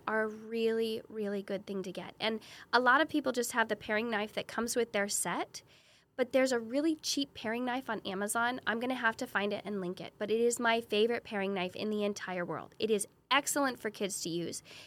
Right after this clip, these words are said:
It fits in your hand really well, and the shape of the knife allows you to cut things in your own hand. So it just, it works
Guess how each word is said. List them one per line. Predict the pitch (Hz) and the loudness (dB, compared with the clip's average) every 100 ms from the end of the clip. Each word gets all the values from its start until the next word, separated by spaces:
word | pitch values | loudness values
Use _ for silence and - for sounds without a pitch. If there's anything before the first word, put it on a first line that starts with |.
| - | 0
It | 220 220 | 0 2
fits | 262 269 320 | 0 2 4
in | 320 | 2
your | 294 | 4
hand | 254 220 220 | 2 2 2
really | 220 233 | 2 2
well, | 208 175 165 | 2 0 0
and | - 233 | -2 -2
the | 226 | -2
shape | - 240 262 | 2 0 2
of | 311 | 0
the | 269 | 0
knife | 240 233 294 - | 0 2 2 0
allows | 202 190 208 208 | -2 2 0 0
you | 226 | -4
to | 220 | -4
cut | - - - | -2 -4 -2
things | - 185 185 - | -6 -4 -4 -4
in | - 240 | -4 -4
your | 240 226 | -2 -2
own | 202 208 | -2 -4
hand. | - 175 131 - - - _ _ _ _ _ _ | -4 -6 -6 -12 -20 -20 _ _ _ _ _ _
So | - - 240 - | -2 2 2 2
it | 247 240 | -2 0
just, | 277 277 - - - _ | 2 2 0 -6 -16 _
it | - 262 | -2 0
works | 240 277 262 - - - | 4 2 2 -2 -2 -4